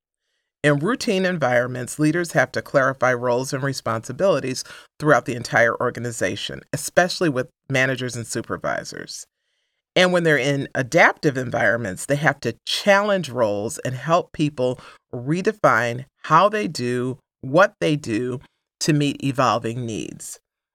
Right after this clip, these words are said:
As I said, this is where I totally agree. Leaders have to be able to help people understand why they do what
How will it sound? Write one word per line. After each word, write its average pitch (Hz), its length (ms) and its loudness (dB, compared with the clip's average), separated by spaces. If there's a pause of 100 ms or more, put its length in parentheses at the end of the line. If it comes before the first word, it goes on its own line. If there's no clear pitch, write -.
(240)
As 170 180 6
I 165 80 6
said, - 280 -2 (100)
this 165 260 2
is 180 100 -2
where 143 140 6
I 123 60 6
totally 135 400 0
agree. 147 400 -2 (540)
Leaders 180 320 2
have 143 200 2
to 151 80 -2
be 135 180 -4
able 127 220 0
to 131 120 -4
help 151 280 2
people 151 340 -2
understand 135 880 0 (400)
why 147 320 6
they 220 220 0
do 131 380 0
what 147 280 4